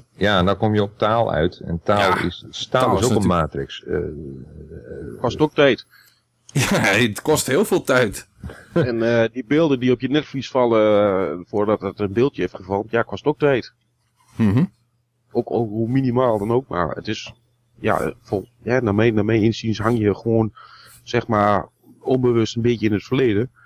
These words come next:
Speaker 3: En moet je meer, eh, bewust in het nu zijn.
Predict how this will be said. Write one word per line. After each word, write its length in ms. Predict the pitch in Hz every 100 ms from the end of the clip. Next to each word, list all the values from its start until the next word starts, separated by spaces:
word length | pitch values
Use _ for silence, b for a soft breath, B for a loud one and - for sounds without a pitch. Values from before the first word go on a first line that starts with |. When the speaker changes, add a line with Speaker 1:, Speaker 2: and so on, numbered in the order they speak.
| b b b -
Speaker 3:
En 140 | 113
moet 180 | 113 104
je 260 | 104 101 95
meer, 260 | 101 104 98
eh, 100 | 101
bewust 360 | 104 104 131 -
in 140 | 98
het 80 | 98
nu 180 | 120 143
zijn. 240 | 135